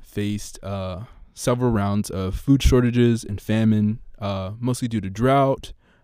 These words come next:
um, underproduction due to, uh, two wars. Um, so as the situation in India worsened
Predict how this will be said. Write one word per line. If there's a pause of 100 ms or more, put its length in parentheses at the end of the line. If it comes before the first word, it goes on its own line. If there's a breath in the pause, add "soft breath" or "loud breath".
um, (100)
underproduction
due
to, (380 soft breath)
uh,
two
wars. (220)
Um, (420 soft breath)
so (400)
as
the
situation
in
India
worsened